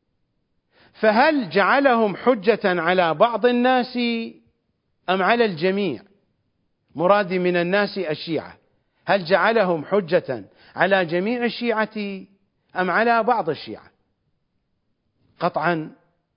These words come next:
هم يقولون أيضًا من أن الإمام جعلهم نواباً على كل الشيعة. أنا واحد من الشيعة، أسألكم بالله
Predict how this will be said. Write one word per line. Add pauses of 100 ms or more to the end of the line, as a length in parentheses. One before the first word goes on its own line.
(260)
هم
يقولون
أيضًا (1600)
من
أن
الإمام (360)
جعلهم
نواباً (140)
على
كل
الشيعة. (1200)
أنا
واحد
من
الشيعة، (320)
أسألكم
بالله